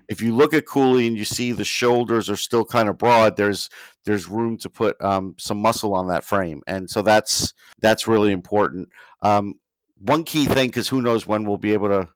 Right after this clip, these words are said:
mention it, uh, there were two teams that were cutting edge in interviews. One were the Leafs and one were the Coyotes. They actually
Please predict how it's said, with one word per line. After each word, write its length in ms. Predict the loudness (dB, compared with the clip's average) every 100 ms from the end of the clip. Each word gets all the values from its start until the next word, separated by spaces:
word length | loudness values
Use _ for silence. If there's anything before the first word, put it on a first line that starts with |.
| -12
mention 480 | -6 -4 -4 -6 -2
it, 220 | -4 -6 _ -20 _ _ _
uh, 100 | -4
there 160 | 0 2
were 140 | 2 0
two 280 | -4 -4
teams 500 | -2 0 0 0 -2
that 160 | 0 0
were 120 | 0
cutting 420 | -4 0 0 2
edge 260 | 2 0 -2
in 100 | -6
interviews. 600 | -4 -4 -4 -6 -8 -4
One 180 | -4 -2
were 160 | -2
the 120 | -2 -4
Leafs 500 | -4 -6 -8 -12 -14 -20 _ -8
and 180 | -4 0
one 180 | 0
were 140 | 2 0
the 100 | -2
Coyotes. 600 | 2 4 4 2 -2 0
They 160 | 2
actually 480 | 2 2 -2 -2 -2